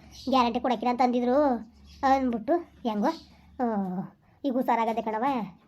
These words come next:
ಕರ್ಕ ಬರ್ತಾರೆ ಅಂತ ನೆನೆ ಸಂದೇಲೆ ಹಂಗ್ ಅಂತಿದ್ಲಂತೆ. ಕರ್ಕ ಬಂದಿದ್ದಾಳ ಕಣೆ, ಏನೋ ಕಣೆ. ಆ, ನೋಡ್ಬೇಕು, ಹೋಗ್ಬಿಟ್ಟು ಬರ್ತೀನಿ ಸುಮ್ಕಿರ ರೋಹನ್ ತಕ್ಕೆ.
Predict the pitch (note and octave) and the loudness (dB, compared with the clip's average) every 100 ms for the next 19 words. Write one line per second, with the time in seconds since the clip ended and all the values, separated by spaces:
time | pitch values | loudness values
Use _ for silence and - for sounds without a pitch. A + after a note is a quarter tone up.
0 | _ - G3+ G#3 G#3+ A3 G#3+ G#3 A#3+ C4 | _ -10 -8 -8 -6 -4 -4 -4 -2 -2
1 | A3 A3 G3+ A#3 B3+ G#3+ G#3 G#3 A#3 A3 | -2 -4 -4 -4 -4 -6 -6 -4 -6 -6
2 | - _ _ - - - C4+ C4 B3+ C4 | -12 _ _ -12 -10 -4 -2 0 0 0
3 | C4+ A#3+ A#3 A#3+ - - _ - - B3+ | -2 -2 -2 -4 -6 -14 _ -20 -10 -2
4 | A#3+ A#3 A#3+ B3 A#3+ A#3 B3 - A3 G#3 | 0 0 2 2 0 -2 -4 -4 -2 0
5 | G#3 G#3+ G#3 A3+ G#3 A3 A3 G#3 A3 | 0 -2 -2 -2 0 0 0 -2 -6